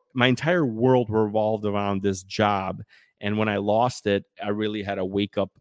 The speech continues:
uh, uh, come to Jesus moment that said, "Hey, Mookie, uh, this is not good." And I finally understood that I had to diversify and I had to get more income streams. So that's like saying, you know,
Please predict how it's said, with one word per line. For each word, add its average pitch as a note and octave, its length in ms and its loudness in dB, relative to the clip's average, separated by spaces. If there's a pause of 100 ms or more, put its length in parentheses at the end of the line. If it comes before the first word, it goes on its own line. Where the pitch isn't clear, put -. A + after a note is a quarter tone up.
uh, F2+ 460 -6 (460)
uh, F#2+ 180 -6
come A2+ 180 -2
to G2+ 100 -6
Jesus G#2 440 -2
moment G2 320 0
that F#2+ 100 -2
said, G2 180 -4
"Hey, F#2+ 120 -6
Mookie, F#2 440 -4 (380)
uh, F2+ 280 -6
this - 380 0
is F#2+ 200 -4
not F#2 340 -4
good." F2+ 340 2 (400)
And G2+ 320 0
I G2+ 100 -2
finally D#3 400 4
understood C3 560 4
that G2+ 120 2
I G2 100 0
had G2 240 -6
to G2+ 120 -4
diversify G#2 760 -4
and G#2+ 100 -4
I G2+ 80 -6
had G2 180 -4
to - 80 -14
get G#2+ 120 0
more G2+ 340 0 (280)
income D#3+ 320 2
streams. G2 360 -2
So B2+ 160 2
that's D#3 280 0
like G3+ 160 -2
saying, E3 320 -2
you C#3+ 40 4
know, C3 260 4